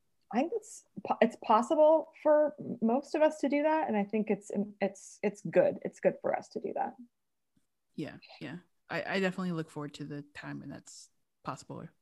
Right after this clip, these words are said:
Speaker 2: or a thing again. I mean, it is, it is for
Speaker 1: Yeah.
Speaker 2: some people, but, you know, I think we also have to find a community of people
Speaker 1: Yes.
Speaker 2: who is, like, will-, ready to listen sometimes and ready for us to talk and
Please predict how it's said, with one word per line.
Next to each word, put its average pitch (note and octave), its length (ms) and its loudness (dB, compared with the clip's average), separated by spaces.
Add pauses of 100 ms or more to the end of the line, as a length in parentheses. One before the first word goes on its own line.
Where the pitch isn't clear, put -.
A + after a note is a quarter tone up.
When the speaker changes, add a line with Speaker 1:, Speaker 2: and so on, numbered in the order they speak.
(100)
Speaker 2:
or E3+ 80 -14
a E3 40 -14
thing D#3+ 220 -6
again. - 280 -10
I A3 60 4
mean, A3+ 160 6
it F3 160 0
is, D#3+ 200 -6 (520)
it F#3 80 -4
is F#3+ 60 0
for - 60 -6
Speaker 1:
Yeah. E3+ 40 -6
Speaker 2:
some D#3+ 120 -2
people, D3 220 -4
but, C#3+ 260 -6 (220)
you D#3+ 100 -2
know, C#3 260 -4 (260)
I E3 60 -8
think D3+ 380 -6 (720)
we F3 60 2
also E3 220 2
have D#3+ 220 -6
to E3 80 -8
find D3 340 -2
a D3+ 40 -4
community C#3+ 680 -6 (200)
of E3 100 -10
people D3+ 260 -2
Speaker 1:
Yes. D3+ 80 -8
Speaker 2:
who C#3+ 60 -6
is, C#3 100 -8
like, C#3+ 120 -10 (180)
will-, - 180 -4 (100)
ready F3 280 0
to B3 100 -2
listen D4 500 0
sometimes C#4+ 580 0
and F3 360 -2
ready E3 200 -4
for F3+ 160 -8
us E3 160 -6
to F#3+ 160 -10
talk F#3 360 -8
and E3+ 240 -10